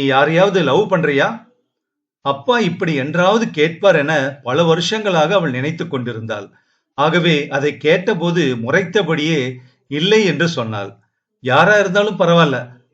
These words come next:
அவனை பேசி முடிச்சு வைக்கிறேன்." "ஏன், எனக்கே கல்யாணம் செஞ்சுக்கிட தெரியாதா?"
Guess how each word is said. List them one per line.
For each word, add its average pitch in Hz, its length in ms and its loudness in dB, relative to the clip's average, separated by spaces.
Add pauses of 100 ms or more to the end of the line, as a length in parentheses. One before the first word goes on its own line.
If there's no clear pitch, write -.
(120)
அவனை 143 240 2
பேசி 202 340 0
முடிச்சு 170 300 -4
வைக்கிறேன்." 127 380 -2 (840)
"ஏன், 220 200 4
எனக்கே 185 360 2
கல்யாணம் 190 420 2
செஞ்சுக்கிட 170 360 0
தெரியாதா?" 139 460 2